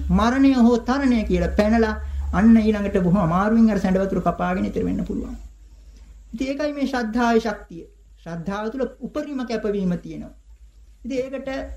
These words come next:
තවත් හොඳ වටිනා උපමා බුදු පියාණන් වහන්සේ දක්වලා තිබෙනවා. චූල ගෝපාලක කියන සූත්‍රයේ ගොපල උපමාවක්. තාමත්ම වටිනා උපමාවක් ඒක.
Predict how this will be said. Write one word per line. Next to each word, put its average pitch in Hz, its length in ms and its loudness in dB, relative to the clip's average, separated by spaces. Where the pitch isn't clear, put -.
තවත් 294 300 -10
හොඳ 233 180 -4
වටිනා 220 380 -4
උපමා 214 420 -4
බුදු 196 220 -2
පියාණන් 180 420 0
වහන්සේ 170 260 4
දක්වලා 156 340 0
තිබෙනවා. 147 440 0
චූල 151 280 -4
ගෝපාලක 143 580 -4
කියන 139 200 -12
සූත්‍රයේ 147 520 -6
ගොපල 196 300 0
උපමාවක්. 135 520 -4
තාමත්ම 208 460 -6
වටිනා 156 400 -2
උපමාවක් 135 520 0
ඒක. 135 160 -4